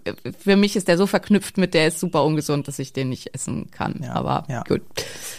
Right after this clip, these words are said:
Speaker 1: Jetzt dürft ihr gerne schreien, Orthorexie, ist okay, kann ich mitleben. Äh, so, wo waren wir? Genau. Ähm, was man eben vermeiden sollte, sind, äh, einen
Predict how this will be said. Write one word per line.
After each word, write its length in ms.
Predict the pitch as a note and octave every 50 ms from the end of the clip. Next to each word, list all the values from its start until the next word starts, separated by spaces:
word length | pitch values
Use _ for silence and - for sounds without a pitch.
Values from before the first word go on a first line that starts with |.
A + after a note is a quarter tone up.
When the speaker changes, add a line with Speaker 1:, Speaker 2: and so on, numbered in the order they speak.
| - - - - - - - - - - - - - - - -
Speaker 1:
Jetzt 220 | D#3 - - - -
dürft 160 | G#3 G3+ -
ihr 60 | F#3
gerne 260 | - F3 F3+ F#3+ F3+
schreien, 560 | E3 - - - D#3 D3+ D3+ D3+ D3 D3+ D3 -
Orthorexie, 800 | - C#3+ C#3+ - C#3 - C3 B2+ - - - C3+ C3 C3+ C3+ D3+
ist 160 | D#3 - -
okay, 340 | C3 - - C#3+ B2+ B2 -
kann 200 | - - A#2+ B2+
ich 100 | - -
mitleben. 320 | - - - - - - - - - - - - -
Äh, 1040 | - A3 G#3+ G#3+ G#3+ G#3+ G#3 G#3 G#3 G#3 G3+ G3+ G#3 G#3 G3+ G3+ G#3 G3+ G#3 G#3+ G#3 F#3+ - - - - - -
so, 640 | - G3+ F3+ E3+ F#3 F#3 F3+ E3+ E3 D#3+ D3+ D3+ D#3+
wo 220 | F3 F#3+ A3 G#3+ G3+
waren 320 | G#3 E3+ D#3+ D#3 D#3 D3
wir? 180 | C#3+ C3+ C3+ D3
Genau. 380 | D#3+ G3+ G#3 E3+ C3 B2+ - - - - -
Ähm, 280 | - A3+ A3+ A3+ A#3 A3+ - -
was 160 | - A#3+ B3+
man 220 | - A#3 A3 G#3+ -
eben 180 | A3+ G#3+ A3
vermeiden 400 | G3+ G#3 E3 E3 F3+ G3+ G#3+ A3+
sollte, 260 | F3 E3 F3 F#3 F#3+
sind, 380 | F3 D#3+ E3 E3+ F#3+ F#3 - - - - - -
äh, 400 | - E3+ E3 D#3+ D#3 D#3 - - - - - - - -
einen 220 | - D#3 D#3 -